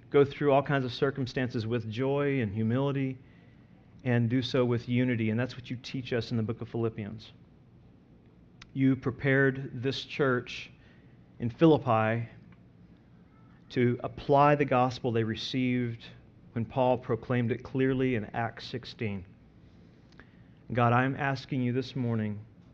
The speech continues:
to do the same here with Sovereign Grace. I pray that you would apply the gospel that they have received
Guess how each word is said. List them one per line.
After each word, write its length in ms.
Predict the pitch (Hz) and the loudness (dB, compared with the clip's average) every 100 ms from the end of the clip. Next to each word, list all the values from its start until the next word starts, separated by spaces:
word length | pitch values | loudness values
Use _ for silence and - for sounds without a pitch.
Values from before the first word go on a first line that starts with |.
| - - - - - - - | -20 -20 -20 -20 -20 -20 -18
to 100 | - | -6
do 80 | 127 | -4
the 80 | 117 | -2
same 300 | - 120 113 | -2 0 0
here 180 | 123 117 | 0 0
with 160 | 110 | -2
Sovereign 400 | - 113 113 110 | -2 -2 0 -2
Grace. 300 | 107 101 98 | -2 -4 -4
I 80 | 113 | -6
pray 400 | 110 - 135 135 | -6 -4 0 0
that 160 | 123 117 | -2 -2
you 320 | 123 135 135 - - - - - - - - - - - - - | -2 -2 -4 -12 -20 -20 -20 -20 -20 -20 -20 -20 -20 -20 -14 -2
would 100 | 120 | -2
apply 540 | 117 139 131 139 139 | 0 0 2 2 2
the 100 | 131 | 0
gospel 400 | 123 127 123 139 | 2 2 -2 -6
that 160 | 120 104 | -4 0
they 160 | 135 | 2
have 220 | 139 135 | 2 0
received 720 | 135 120 - 127 110 101 98 | -4 -6 -4 -2 -2 -4 -8